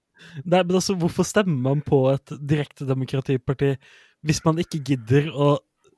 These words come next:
stämma i alla avstämningarna? Är det inte då mycket enklare att bara stämma på ett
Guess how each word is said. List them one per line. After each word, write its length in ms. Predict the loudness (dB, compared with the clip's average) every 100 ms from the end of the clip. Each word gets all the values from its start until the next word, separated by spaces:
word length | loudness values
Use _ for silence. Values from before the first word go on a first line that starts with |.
| -10
stämma 380 | 0 4 4 4
i 40 |
alla 260 | 2 4 2
avstämningarna? 680 | 0 -2 -4 -2 -2 -2 -4 _ _ _ _ _ _ _
Är 160 | 2 2
det 40 |
inte 140 | 4 4
då 140 | 4
mycket 220 | 4 2
enklare 520 | 0 -2 -4 -2 0 0
att 360 | 0 0 0
bara 420 | 2 4 4 -2 -4 _ _ _ _ _ _ _ _ _ _ _ _ -10
stämma 480 | -2 4 4 4 0
på 180 | 0 0
ett 480 | 0 -4 _ -20